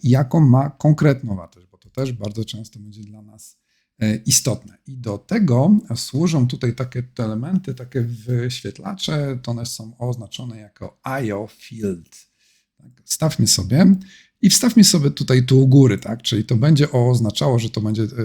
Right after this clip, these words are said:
do, znaczy ten wskaźnik, e, ten wyświetlacz będzie dotyczył tej, mm, też jest związany z tym barem. Weźmy sobie w-, właściwości. Znowu musimy tutaj powiązać z, i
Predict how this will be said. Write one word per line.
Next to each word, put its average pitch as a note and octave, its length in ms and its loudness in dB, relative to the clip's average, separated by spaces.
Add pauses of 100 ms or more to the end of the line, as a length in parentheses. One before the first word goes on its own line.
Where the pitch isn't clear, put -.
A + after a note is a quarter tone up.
(160)
do, A#2 680 -4
znaczy B2 340 -4
ten C3 640 2
wskaźnik, C3 880 0 (400)
e, A#2 180 -6
ten C3 240 2
wyświetlacz A#2 640 -2
będzie A2+ 540 0
dotyczył A2+ 720 -6
tej, G#2 420 -20
mm, A2+ 560 -12
też B2 400 0
jest A#2 260 2
związany A2 480 -4
z - 120 -6
tym G#2 220 -20 (180)
barem. G2 360 -16 (640)
Weźmy F3+ 220 0
sobie A#2+ 240 2
w-, G#2+ 640 -6
właściwości. A#2 680 0
Znowu C3+ 460 2
musimy B2+ 400 2
tutaj A#2+ 240 -4
powiązać A#2 640 -2
z, G#2+ 200 -12 (800)
i A#2+ 320 2